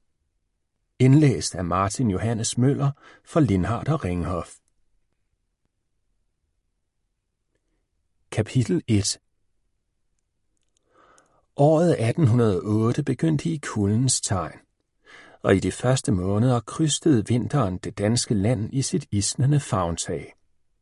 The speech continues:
Fra nord og nordøst kom stormene jagende over de sorte marker og drog med sig piskende hvide byer af fygesne,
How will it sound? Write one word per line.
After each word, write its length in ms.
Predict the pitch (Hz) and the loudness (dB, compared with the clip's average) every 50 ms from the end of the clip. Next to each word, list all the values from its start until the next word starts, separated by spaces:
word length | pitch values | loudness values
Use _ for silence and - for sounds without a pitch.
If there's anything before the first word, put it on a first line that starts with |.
| _ _ _ _ _ _ _ _ _ - - - - - - _ _ _ _ _ | _ _ _ _ _ _ _ _ _ -20 -20 -20 -20 -20 -20 _ _ _ _ _
Fra 220 | _ - - 120 117 | _ 0 2 4 6
nord 260 | 123 123 139 139 104 | 6 6 6 4 2
og 120 | 104 98 | -2 -4
nordøst 640 | 87 87 80 85 - - 110 113 117 - - - - _ _ | -4 -4 -6 -6 -4 -2 0 0 0 0 -4 -8 -12 _ _
kom 200 | - - 120 107 | -6 -2 -2 0
stormene 520 | 107 - - - 120 113 120 131 156 160 147 | 0 0 0 0 0 0 2 2 4 4 4
jagende 580 | 127 104 - 98 95 101 104 113 123 143 135 | 2 2 -2 -4 -2 0 0 0 2 0 0
over 240 | 95 101 110 - 123 | 0 -2 -2 -4 -4
de 120 | - - 98 | -6 -4 -4
sorte 440 | - - - - 107 107 120 139 | -4 -4 -2 -2 -2 0 0 0
marker 500 | 131 101 92 107 107 107 117 120 - 151 135 - - - - - - _ _ - | 0 0 0 0 0 -2 -2 0 0 -2 -2 -2 -6 -20 -20 -20 -20 _ _ -6
og 140 | - 139 135 | -4 -4 -4
drog 220 | - - 151 147 135 | 0 2 4 6 6
med 180 | 139 139 147 | 6 4 4
sig 240 | 143 - 180 170 - | 2 0 -2 -4 -6
piskende 640 | - - - 151 156 143 - - - 165 160 120 | -6 -6 -4 -2 -2 -2 -4 -4 -2 0 0 0
hvide 360 | 85 87 98 104 104 117 131 135 | 0 -2 -2 -2 0 0 0 0
byer 460 | - - 107 98 101 110 123 127 127 | 0 -2 -2 0 0 0 0 0 -2
af 180 | 104 - - | -4 -6 -10
fygesne, 800 | - - - 120 120 120 131 151 143 - - 123 120 110 82 - | -12 -6 -4 -2 0 0 0 0 -2 -2 -2 -2 -2 -2 -4 -8